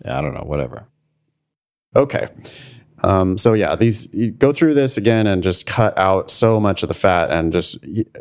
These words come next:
Speaker 2: if you, if you try to go with a hard twenty-five word limit on your sentences, I think you're gonna find that it just sounds so much better. You just, you're gonna need to stick with that discipline. When you get good at writing shorter sentences, you can sometimes mix in a longer one if you really need to,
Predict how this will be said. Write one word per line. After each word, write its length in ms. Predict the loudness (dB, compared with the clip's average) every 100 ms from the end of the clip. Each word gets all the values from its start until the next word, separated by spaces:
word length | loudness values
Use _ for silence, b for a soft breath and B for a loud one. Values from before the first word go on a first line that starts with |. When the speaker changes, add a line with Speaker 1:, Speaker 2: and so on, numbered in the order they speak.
| -6
Speaker 2:
if 160 | 0
you, 220 | 0 0 -2
if 160 | -4 0
you 80 | 0
try 220 | 2 2
to 60 | 2
go 140 | 2
with 120 | 2
a 60 | 0
hard 480 | 0 2 0 -4 -4
twenty-five 520 | -2 0 0 0 0
word 320 | 0 0 0
limit 300 | 0 0 0
on 160 | 0 0
your 100 | 0
sentences, 440 | -2 -2 -2 -2
I 80 | -2
think 240 | -2 -4
you're 80 | -4
gonna 140 | -4 -2
find 280 | -2 -2
that 80 | -2
it 100 | -4
just 200 | -2 -2
sounds 340 | -2 -2 -4 -2
so 260 | 0 0
much 260 | 0 -4 -2
better. 380 | -2 0 -4 0
You 120 | 0
just, 180 | 0 0
you're 180 | 0 0
gonna 180 | 0 0
need 160 | 0 0
to 80 |
stick 340 | 0 0 -2 -2
with 160 | -4
that 300 | -2 -2 -2
discipline. 520 | -2 -2 -2 -2 -4 -6 B B B 0
When 120 | 2
you 80 | 2
get 180 | 0
good 180 | 0 2
at 100 | 2
writing 320 | 2 2 0 0
shorter 300 | 0 0 0
sentences, 420 | 0 0 0 -2
you 80 | -2
can 140 | -2
sometimes 480 | 0 0 0 -2 0
mix 220 | -2 0
in 100 | 0
a 80 | 2
longer 340 | 2 2 0
one 220 | 0 0
if 140 | -2 -4
you 100 | 0
really 240 | 0 0
need 240 | 0 0 0
to, 320 | -2 -2